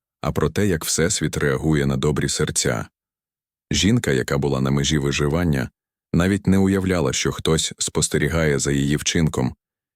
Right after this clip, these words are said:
і що цей хтось змінить її життя назавжди. Ця історія доводить: у світі, де всі женуться за власною вигодою,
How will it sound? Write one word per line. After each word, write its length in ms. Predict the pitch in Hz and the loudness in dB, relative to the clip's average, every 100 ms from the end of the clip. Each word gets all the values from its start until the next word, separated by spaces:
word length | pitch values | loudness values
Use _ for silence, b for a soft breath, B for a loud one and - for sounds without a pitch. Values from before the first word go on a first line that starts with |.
| _ - | _ -2
і 100 | 76 | 0
що 200 | - 73 | 0 0
цей 240 | - 78 | 0 -2
хтось 540 | - - 73 64 - - _ - | -4 -2 0 0 -4 -10 _ -6
змінить 520 | - 80 82 71 - | 0 2 2 0 -2
її 220 | 69 65 | -2 -2
життя 340 | 65 64 - 69 | -2 -2 -2 -2
назавжди. 600 | 64 71 65 - 64 58 - _ _ | 0 -2 -2 -4 -6 -6 -10 _ _
Ця 160 | - 90 | -2 0
історія 480 | 85 - 104 101 85 | 0 2 2 2 2
доводить: 460 | 82 85 82 78 | 2 2 2 0
у 60 | 64 | 0
світі, 380 | - 101 107 82 | 0 0 0 0
де 140 | 78 | 0
всі 260 | 73 - 90 | 0 0 2
женуться 420 | 82 87 82 69 | 2 2 0 -2
за 140 | 65 | -2
власною 480 | 67 78 78 76 71 | 0 0 0 0 0
вигодою, 560 | 78 85 71 65 64 | 0 0 -2 -2 -2